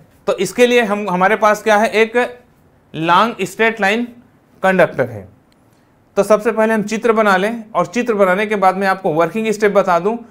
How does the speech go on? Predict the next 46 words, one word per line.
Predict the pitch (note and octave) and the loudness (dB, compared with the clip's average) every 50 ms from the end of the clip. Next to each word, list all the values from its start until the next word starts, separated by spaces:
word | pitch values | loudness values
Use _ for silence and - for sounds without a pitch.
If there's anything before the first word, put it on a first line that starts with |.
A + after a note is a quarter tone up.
| - _ _ - | -20 _ _ 0
और | - F3 F3+ | 0 0 2
उसके | - G#3 G3 G#3 C4+ B3 | 2 -2 -2 0 0 2
बाद | A3+ A3 G3+ | 4 4 4
हम | F#3 G3+ F#3+ F3 | 2 0 -2 -4
उसका | D#3 - A3 G#3 | -4 -4 -4 -2
कैलकुलेशन | G3+ F3+ D#3+ C#3+ D#3 D3 C#3 G3+ A3+ B3 B3+ B3 - - - - _ - - | -2 -2 -4 -2 -2 -4 -2 -2 -2 -4 -4 -6 -12 -20 -20 -20 _ -8 -8
स्टार्ट | F3+ - - F#3+ E3+ D3+ - | -8 -2 0 2 2 2 2
करेंगे। | - D3+ C3 B2+ A#2+ B2+ | 0 -2 -2 -2 -2 -2
देखो, | C#3+ E3+ E3+ - - A#2+ G2+ - - _ _ _ _ _ _ - | 2 2 2 2 0 -6 -12 -12 -20 _ _ _ _ _ _ -2
तो | G3 G3+ | 0 2
मान | F#3 F#3 G3 A3 | 2 4 4 4
लो | A3+ G#3+ | 4 2
हमारे | G#3+ G#3 G3+ G#3 G#3 | 4 2 2 2 2
पास | G#3+ G#3+ G3+ G3+ A3 | 2 2 2 2 0
एक | G3+ - | -4 -2
चालक | - F#3 E3 E3 F#3+ G#3 G3+ - | 0 0 2 2 2 0 0 2
तार | G3+ F#3+ F#3+ F#3+ | 2 2 2 2
है | F#3 F#3+ G#3 G3+ F#3 D#3 A#2 | 0 -6 -6 -6 -10 -16 -10
जो | C3 E3+ G3+ | -2 -2 -2
अनंत | - E3+ F#3+ G#3 A#3 A#3 A3+ A3 | 0 0 0 2 2 2 2 0
लंबाई | G3+ F#3 F3 E3 D#3+ D3 C3+ | -2 -2 0 0 0 0 0
का | - B2+ A2+ | -2 -6 -6
है। | G#2+ G#2+ G2 - - - - - _ _ _ _ _ - | -8 -10 -18 -20 -20 -20 -20 -20 _ _ _ _ _ -4
ये | E3+ G3+ | -2 0
मान | G#3+ G#3 G3+ G#3 | 2 4 4 4
लो, | G3+ F#3+ G3+ G3+ | 4 2 0 -2
चित्र | G3+ - A#3 A#3 A#3+ A#3+ | -2 -2 -4 0 4 4
ही | A#3 A#3 A3 | 4 4 4
महत्वपूर्ण | G3+ G3+ A3 G#3+ A3+ - A3 G#3+ G#3+ G#3 | 2 0 0 -2 -4 -4 -2 -2 0 0
है, | G#3 A3 | -2 -2
चित्र | - - G#3 G3+ G#3+ G#3 | -4 -6 -4 -2 -2 0
को | G3 G3+ | 0 0
बहुत | F#3 G#3 G#3 | 0 0 0
ध्यान | E3 F3 F3 F#3+ F#3+ | 0 0 0 0 2
से | F#3 G3+ | 2 0
आप | G3 G3 | 0 0
समझना। | - F3+ D#3+ D#3 D3+ D3+ D3+ B2+ A2+ - - - - _ _ _ _ _ _ _ _ _ _ _ _ _ _ _ _ _ _ _ _ _ - | -2 -4 -2 -2 -2 -2 -2 -4 -6 -6 -12 -20 -20 _ _ _ _ _ _ _ _ _ _ _ _ _ _ _ _ _ _ _ _ _ -10
ये | - D#3+ G3+ G#3+ | 0 2 2 2
मान | G3 F3+ F#3+ G#3+ | 4 2 2 4
लो | G#3+ G#3 | 4 2
अपने | G3 G#3 G#3+ A3 | 2 2 0 -2
पास | G#3 G#3+ F#3+ F#3 G3+ G3 - F3 | 0 4 4 4 4 2 0 -2
एक | F3+ G3 G3 - | -2 0 0 0
अनंत | A#3 B3 B3+ B3 - - _ _ _ _ _ _ _ _ _ _ _ _ - E3+ F#3 A3 A#3 A#3 G#3+ | -2 -2 -2 -6 -12 -20 _ _ _ _ _ _ _ _ _ _ _ _ 0 2 2 2 2 0 0
लंबाई | G#3+ G3+ G3 F#3+ F3 E3+ D3+ | 0 0 2 2 0 0 0
का | D#3 G3+ A3+ | 2 2 2